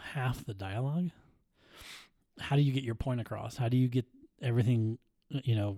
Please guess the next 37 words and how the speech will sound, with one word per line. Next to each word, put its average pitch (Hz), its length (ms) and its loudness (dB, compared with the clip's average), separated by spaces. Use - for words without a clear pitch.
communicated 120 640 2
to 104 60 -8
the 104 120 -4
audience 107 420 -6
or 117 60 -6
whatever 104 320 -4
with 95 120 -10
half - 360 -6
the 98 100 -12
dialogue?" 101 400 -8
But 135 120 2
he 131 40 6
does 131 220 6
it. 98 100 -8
He 131 120 -6
goes 135 180 4
to 117 80 -6
town, 110 300 -6
he 113 80 -4
works 113 260 -6
on 117 100 -4
the 110 80 -4
script - 380 -8
and 107 140 -6
eliminates 117 420 2
half 107 260 -6
the 110 100 -8
dialogue. 104 420 -10
And 117 80 -2
he 113 60 0
brings 127 320 4
it 135 80 -2
back 117 200 -4
to - 80 -8
Sergio 107 440 -6
and 117 100 -4
says, 101 220 -8